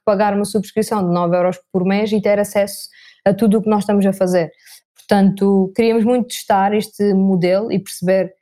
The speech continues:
se funcionava ou não e tem sido uma aprendizagem, eh, bastante interessante. Em, eh, janeiro já, já vamos começar a alterar algumas coisas que já aprendemos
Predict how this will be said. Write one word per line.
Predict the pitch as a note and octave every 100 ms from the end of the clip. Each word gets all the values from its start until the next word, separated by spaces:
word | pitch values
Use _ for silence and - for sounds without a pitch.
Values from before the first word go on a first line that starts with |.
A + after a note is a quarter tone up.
| _
se | -
funcionava | - G3 G3 F#3 F3+ F3 F3
ou | E3+
não | E3+ F#3 G#3+
e | G#3
tem | G#3+ A3
sido | A3 G#3+
uma | G#3+ G#3 G3+
aprendizagem, | F#3+ G3+ G3 F#3+ F#3+ F#3+ F#3 F3+ F3 _ -
eh, | - F3 F#3 _ _ _ -
bastante | F3+ F#3+ F#3 F3+
interessante. | F3 - - G#3 G#3+ -
Em, | F3 E3+ E3 E3 -
eh, | F#3 - _ _ _ -
janeiro | F#3 F#3 F3+ E3+
já, | F#3 F3
já | F3+
vamos | F3+ F#3+
começar | F3+ F3+ F3
a |
alterar | F3 E3+ F3+ E3+
algumas | E3+ E3 F3 E3+
coisas | F#3 E3 E3
que |
já | -
aprendemos | E3+ E3+ F3 E3+ E3 -